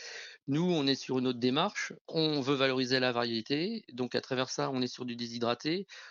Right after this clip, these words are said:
Donc on va être, suivant les variétés de fruits ou suivant les familles de fruits, on va être entre quinze et vingt heures de déshydratation. Donc on est vraiment sur quelque chose de très long, avec des courbes de température qui peuvent être différentes,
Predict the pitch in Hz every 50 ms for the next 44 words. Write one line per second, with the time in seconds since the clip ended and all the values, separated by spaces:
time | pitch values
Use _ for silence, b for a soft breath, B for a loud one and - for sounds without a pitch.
0 | B B - 127 123 123 - 139 131 127 139 143 147 135 - - - - 165 165
1 | 156 170 170 165 160 - 131 135 131 135 139 135 139 139 - 139 127 - - -
2 | 156 151 151 151 - - - - - - 160 151 143 151 151 139 131 139 147 -
3 | - 139 139 139 147 143 131 123 - - - 139 139 139 B B B B B B
4 | B _ - 113 117 117 120 127 - - 123 123 - - 127 - - 156 156 151
5 | 127 117 120 - - - 127 131 120 139 143 139 - - 151 147 131 110 104 B
6 | B B B B _ - 123 123 120 127 120 120 123 117 123 120 - - - -
7 | 160 208 247 - _ _ _ - 127 123 - - 127 120 120 117 120 123 131 131
8 | - 120 - - 123 113 - 120 - - 131 120 120 117 - - 135 139 165 220
9 | 247 - 131 127 120 135 - - 165 156 151 147 139 - 156 131 - 156 147 139
10 | 147 - - - 165 147 135 B B B B B B - - 143 120 - 139 139
11 | 131 139 139 - - 127 127 120 127 151 151 - 151 143 139 147 143 - - -